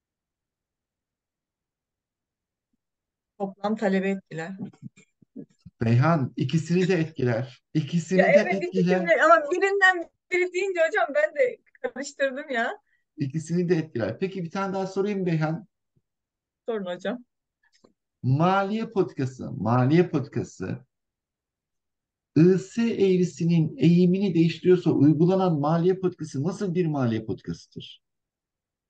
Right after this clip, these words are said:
Speaker 1: Genişletici bir ya da dara-,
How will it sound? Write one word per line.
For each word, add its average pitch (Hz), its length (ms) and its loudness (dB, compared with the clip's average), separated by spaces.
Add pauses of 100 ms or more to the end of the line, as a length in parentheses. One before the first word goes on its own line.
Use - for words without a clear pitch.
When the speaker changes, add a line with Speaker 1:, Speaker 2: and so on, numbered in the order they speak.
(1400)
Speaker 1:
Genişletici 226 840 -2
bir 214 140 0
ya 196 180 -6
da 247 140 -2
dara-, 196 280 0